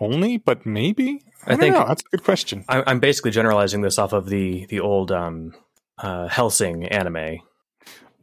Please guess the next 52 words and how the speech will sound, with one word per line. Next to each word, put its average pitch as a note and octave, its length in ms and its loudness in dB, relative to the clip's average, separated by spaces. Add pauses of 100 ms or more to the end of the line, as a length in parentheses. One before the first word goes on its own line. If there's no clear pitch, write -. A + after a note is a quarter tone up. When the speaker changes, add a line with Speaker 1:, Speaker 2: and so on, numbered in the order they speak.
(120)
Speaker 1:
Aha! C#3+ 520 4
Speaker 2:
The A2+ 40 -2
boss A#2 280 4
lady - 260 2
Speaker 1:
The, F2 60 -6
Speaker 2:
was F2+ 140 -6
a F#2 60 -4
sir. E2+ 520 0 (440)
Speaker 1:
the C3+ 60 0
female G#3+ 380 2
equivalent F3+ 380 2
of D3+ 100 2
a - 20 -2
knighthood F3+ 540 0
is D3+ 280 2
the C#3+ 120 2
title D3 360 2
dame, A#2 600 -2 (180)
apparently. A2 640 -4 (360)
Speaker 2:
Ah, F#2 380 -6 (380)
that, A#2 240 2
that C3 160 2
probably C3 240 2
makes A#2+ 200 0
more B2 140 2
sense A2 220 0
to A2 80 -4
look G#2+ 160 0
it G2+ 60 2
up F#2+ 120 0
than F#2+ 100 -2
it F#2 80 -4
does F#2 200 -2
to - 80 -6
generalize F2 480 -2
from G2 160 -8
fictional F2+ 340 -4
evidence, E2+ 560 -6
so. F2 380 -6 (460)
Speaker 1:
Mm, C3 200 -6
yes. - 500 -6
Speaker 2:
Wait, F3+ 140 2
hold D#3 160 2
on. G2 240 -2
Sir E3 300 4
Bri-, C3+ 500 2
Brienne A#2+ 460 0
of G2+ 200 -4
Ta-, - 240 -8
Brienne G#2+ 340 2
of F#2+ 100 -6
Tarth, E2+ 540 -4